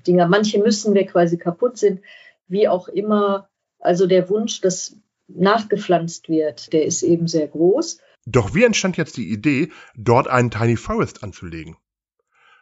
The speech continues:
Speaker 2: Özlem Agildere hat sich schon länger damit beschäftigt, was man mit der Brachfläche machen könnte. Dabei ist sie auf das Tiny Forest Konzept gestoßen. Das Konzept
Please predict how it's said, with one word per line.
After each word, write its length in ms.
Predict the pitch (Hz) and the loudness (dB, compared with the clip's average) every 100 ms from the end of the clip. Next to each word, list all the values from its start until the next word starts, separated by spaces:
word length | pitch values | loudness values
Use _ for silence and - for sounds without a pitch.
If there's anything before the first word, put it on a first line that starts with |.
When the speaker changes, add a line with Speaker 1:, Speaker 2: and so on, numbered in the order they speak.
| _ - | _ -6
Speaker 2:
Özlem 280 | 123 135 | -2 -2
Agildere 520 | 104 95 127 226 160 95 | -2 2 2 4 2 0
hat 140 | 110 | -2
sich 140 | 110 | -4
schon 180 | - 98 | -4 -2
länger 240 | 95 143 151 | 0 0 0
damit 260 | 143 147 | 0 -2
beschäftigt, 600 | 110 - 101 - 165 - - - - - | -4 -4 -6 -2 -4 -4 -14 -20 -20 -4
was 220 | 110 110 | -4 0
man 140 | 143 | 2
mit 160 | 131 131 | 2 2
der 80 | 123 | 0
Brachfläche 560 | - 165 - 127 120 | 0 -6 -4 -6 0
machen 300 | 147 156 120 | 0 0 -2
könnte. 340 | - 87 80 73 _ _ _ _ _ _ _ _ _ _ | -4 -6 -6 -14 _ _ _ _ _ _ _ _ _ _
Dabei 280 | 110 98 135 | 0 2 0
ist 200 | 175 - | 0 0
sie 100 | 156 | 0
auf 160 | 120 | 0
das 220 | - 127 - | -2 -4 -2
Tiny 280 | 104 131 | 0 2
Forest 400 | 151 - 123 101 | 2 2 2 2
Konzept 360 | - 95 95 - | -4 -6 -8 -12
gestoßen. 460 | - - 82 - - _ _ _ _ _ _ _ _ _ | -16 -14 -14 -14 -20 _ _ _ _ _ _ _ _ _
Das 200 | 110 - | -6 -2
Konzept 480 | 113 - 147 - | -2 0 0 0